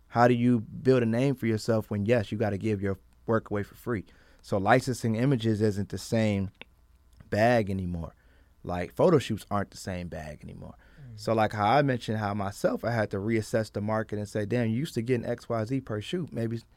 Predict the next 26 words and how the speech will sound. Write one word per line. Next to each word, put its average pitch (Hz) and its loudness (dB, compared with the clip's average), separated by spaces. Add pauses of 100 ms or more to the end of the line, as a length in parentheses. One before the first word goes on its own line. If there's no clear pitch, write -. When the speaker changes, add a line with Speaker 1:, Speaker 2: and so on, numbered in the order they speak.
(460)
Speaker 1:
maybe 113 0
the 113 2
market 117 0
changed." 151 -4 (480)
Those 139 6
photographers 123 2
had 107 0
to 110 0
do 98 -4
the 95 -4
exact 98 -2
same 107 -4
shit. - -4 (600)
They 98 -2
was 98 0
used 147 4
to 117 -4
getting 107 -2
fifty, 117 -4
sixty, 113 -6
maybe 107 0
even 101 -4
a 90 -4
hundred 113 -2
a 92 -8
shoot, 147 -4